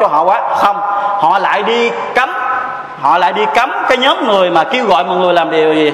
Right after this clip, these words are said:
kêu gọi mọi người điều tốt. Cái nhóm người gì, các nhóm người mà im lặng đó, họ không cấm những người làm tội lỗi, mà họ ngược lại họ đi cấm những người, kêu gọi người ta đừng có làm tội lỗi nữa. Thì họ lại nói: "وَإِذْ قَالَتْ أُمَّةٌ مِّنْهُمْ لِمَ تَعِظُونَ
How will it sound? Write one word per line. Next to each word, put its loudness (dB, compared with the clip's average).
kêu 0
gọi 2
mọi -2
người 0
điều -2
tốt. 0
Cái 0
nhóm 0
người 0
gì, 0
các -2
nhóm 0
người 2
mà -2
im 2
lặng 0
đó, 2
họ 2
không -2
cấm 2
những 0
người 4
làm 2
tội 2
lỗi, 4
mà 0
họ 2
ngược -2
lại 4
họ 4
đi -2
cấm 4
những -4
người, 2
kêu 0
gọi 4
người 0
ta 4
đừng -2
có 4
làm 0
tội 2
lỗi 2
nữa. -2
Thì 2
họ 4
lại 2
nói: 2
"وَإِذْ 4
قَالَتْ 4
أُمَّةٌ 2
مِّنْهُمْ 2
لِمَ 2
تَعِظُونَ 2